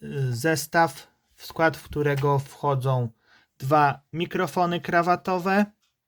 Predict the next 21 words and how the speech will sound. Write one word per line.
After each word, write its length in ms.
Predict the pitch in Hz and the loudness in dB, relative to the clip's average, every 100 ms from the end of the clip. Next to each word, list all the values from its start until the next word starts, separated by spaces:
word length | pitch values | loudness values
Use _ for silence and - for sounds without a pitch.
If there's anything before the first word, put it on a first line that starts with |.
| _ _ _ _ _ - - _ - | _ _ _ _ _ -20 -20 _ 2
jeden 420 | 165 170 170 165 | 4 6 4 4
razy 580 | 160 160 139 147 139 - _ _ | 4 4 2 0 -2 -4 _ _
odbiornik, 880 | 156 160 160 175 165 170 180 208 - - - _ _ _ _ _ _ _ _ _ _ _ _ _ _ | -4 -2 2 4 4 4 0 -2 -4 -16 -20 _ _ _ _ _ _ _ _ _ _ _ _ _ _
o, 180 | 160 165 - _ _ _ _ _ | 2 2 -2 _ _ _ _ _
jeden 240 | 160 165 | 0 2
razy 400 | 160 165 151 165 | 4 4 2 -2
odbiornik 680 | 147 151 151 175 185 190 190 | -2 -2 0 0 0 0 -2
bezprzewodowy, 960 | 185 - - 196 196 180 202 185 208 214 - - - _ _ _ _ _ _ _ _ - | -4 -6 -6 -2 -2 2 2 6 4 4 0 -20 -20 _ _ _ _ _ _ _ _ -8
dwa 380 | 131 143 180 | -4 4 6
razy 420 | 180 170 156 156 147 | 6 4 2 -2 -2
kabel 500 | 175 165 160 160 - | 0 2 2 0 -2
U 200 | 151 156 | 0 2
S 200 | 151 135 | 2 -2
B 380 | 135 151 151 135 - _ | 0 2 2 -2 -6 _
typu 360 | 160 139 151 | -4 -2 -6
C 340 | 143 - 156 143 | -6 -4 -2 -2
k-, 120 | - _ _ | -8 _ _
do 240 | 131 135 | -4 0
ładowania 880 | 147 147 143 139 147 147 147 143 143 117 | 2 2 2 2 0 0 0 0 0 -4
bez 440 | 123 147 143 - | -2 0 -2 -10
kostki. 680 | - 151 147 - - 160 | -4 -4 -4 -16 -8 -6